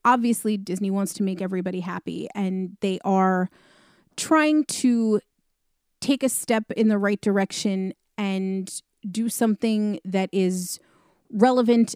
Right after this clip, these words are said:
and important. But I almost feel like a lot of this is an answer to what's going on on social media right now, because a lot of either former C Ms or C Ms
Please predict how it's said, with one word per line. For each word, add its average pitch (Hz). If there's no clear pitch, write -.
and 214
important. 202
But 262
I 254
almost 302
feel 240
like 208
a 208
lot 196
of 214
this 220
is 208
an 214
answer 208
to -
what's 202
going 202
on 202
on 190
social 185
media 185
right 220
now, 294
because 233
a 226
lot 220
of 214
either 196
former 269
C 233
Ms 220
or 196
C 208
Ms 185